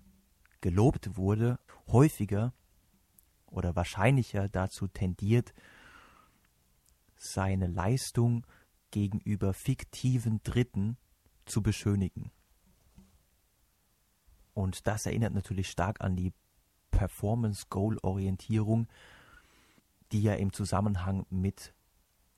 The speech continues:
dem Glauben an eine unveränderbare Intelligenz auftritt. Und tatsächlich scheint es auch wirklich so zu sein,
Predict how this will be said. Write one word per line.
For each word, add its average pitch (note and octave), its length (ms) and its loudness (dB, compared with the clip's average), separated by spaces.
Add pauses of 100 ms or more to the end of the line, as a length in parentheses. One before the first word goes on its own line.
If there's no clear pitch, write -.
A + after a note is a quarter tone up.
(240)
dem F#2 200 2
Glauben F#2+ 520 0
an F#2+ 220 -2
eine F#2 420 -4 (720)
unveränderbare G#2 1400 -2 (300)
Intelligenz G2+ 1080 -2 (460)
auftritt. - 720 -2 (640)
Und G2 500 -2
tatsächlich B2 580 0
scheint A2+ 320 -4
es G2+ 140 -8
auch - 220 -8
wirklich B2 320 -4
so G#2+ 180 -6
zu - 180 -8
sein, G2 460 -2